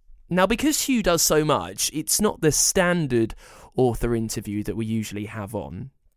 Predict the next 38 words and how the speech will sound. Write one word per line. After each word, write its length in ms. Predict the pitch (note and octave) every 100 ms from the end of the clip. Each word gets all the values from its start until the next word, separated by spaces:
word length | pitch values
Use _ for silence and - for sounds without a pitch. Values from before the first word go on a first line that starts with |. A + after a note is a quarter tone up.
| _ _ _ _ - -
I'll 80 | A#2+
be 120 | A#2+
honest, 240 | A2+ G#2+
it's 80 | -
probably 180 | A#2 A#2
my 160 | A2 A2
fault. 240 | A2 - - - -
I 60 |
get 220 | C3+ -
a 20 | C#3
little 220 | C#3+ B2
bit 200 | B2 -
sidetracked, 920 | - C#3 B2+ C3 - - E2+ - -
I 100 | A2+
think, 380 | G#2 A2+ A2 A2+
asking 440 | A#2 A#2 A2 C3 A#2+
about 260 | A#2 A#2
all 200 | C3+ C3+
the 140 | B2+ B2+
other 200 | B2+ A#2+
things 320 | A2 G2+ G2
that 80 | F#2
he 80 |
does 240 | G#2+ G2 -
to 100 | G#2
keep 280 | - A2+ -
busy, 360 | A2+ - E2+ - - -
how 200 | A#2+ A#2
he 60 |
fits 300 | - A#2+ -
it 60 | -
all 200 | A2+ A#2+
in, 200 | B2+ A2
how 160 | A2+
much 160 | A2+ -
sleep 400 | - - D3 -
he 200 | - A2+
gets, 560 | - G2+ - - -